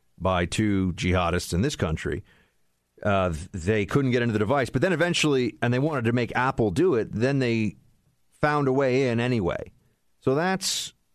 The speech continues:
that's an example, I think, of what we're gonna see here, which is that if they really wanna get in, I believe law enforcement, the federal government's gonna find a way to get in, but they wanna be able to get in easily. The other side of this, though, so that, that's the going dark phenomenon, is that you're gonna have, uh, you know,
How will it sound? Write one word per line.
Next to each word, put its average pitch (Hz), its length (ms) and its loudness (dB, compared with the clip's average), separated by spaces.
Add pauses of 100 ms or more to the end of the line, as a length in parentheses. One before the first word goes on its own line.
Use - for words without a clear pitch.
(140)
that's 156 240 0
an 131 120 2
example, 120 400 0
I 110 40 2
think, 110 220 -2
of 107 60 0
what 107 160 2
we're 101 100 0
gonna 95 160 0
see 202 220 0
here, 104 160 2
which 90 160 0
is 92 80 0
that 104 80 2
if 101 80 -6
they 175 100 2
really 226 380 2
wanna 147 280 0
get 123 220 2
in, 120 260 2
I 95 100 0
believe 101 280 0
law 104 220 2
enforcement, 95 480 0
the 92 60 0
federal 139 260 0
government's 98 340 0
gonna 104 180 0
find 107 320 -2
a 101 40 2
way 98 160 2
to 110 80 0
get 117 160 2
in, 120 160 0
but 104 160 -2
they 139 100 2
wanna 143 200 0
be 117 60 0
able 104 80 0
to 98 60 0
get 95 180 2
in 80 220 0 (100)
easily. 90 720 -2 (920)
The 147 160 2
other 269 140 2
side 139 300 2
of 110 60 2
this, 101 180 -2
though, 62 200 -2
so 160 140 0
that, 196 160 0
that's 202 260 2
the 190 80 2
going 147 320 2
dark 110 240 0
phenomenon, 92 440 0
is 95 100 0
that 117 160 0
you're 113 100 0
gonna 123 240 0
have, 110 640 -2 (560)
uh, 98 140 2
you 104 140 2
know, 92 280 0